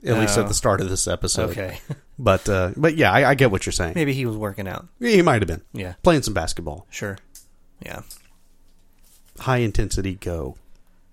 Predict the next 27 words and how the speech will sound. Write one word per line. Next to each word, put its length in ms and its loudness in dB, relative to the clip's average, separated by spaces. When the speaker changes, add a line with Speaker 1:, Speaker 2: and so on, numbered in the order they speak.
Speaker 1:
Could, 120 -4
Speaker 2:
Yeah. 420 -10
Speaker 1:
could 160 0
you, 120 2
could 140 -6
you 60 -2
burn 200 0
calories 580 -4
playing 280 -2
Go? 360 -6
I 60 -6
don't 140 -6
think 180 -6
you 60 -12
can. 360 -10
Speaker 2:
I 80 -8
don't 120 -6
know. 240 -6
Speaker 1:
<laughs> 360 0
Maybe. 360 0
Who 120 0
knows? 320 0
Speaker 2:
Yeah. 80 -20
Maybe 300 -2
if 140 -6
you're, 140 -2
like, 200 -6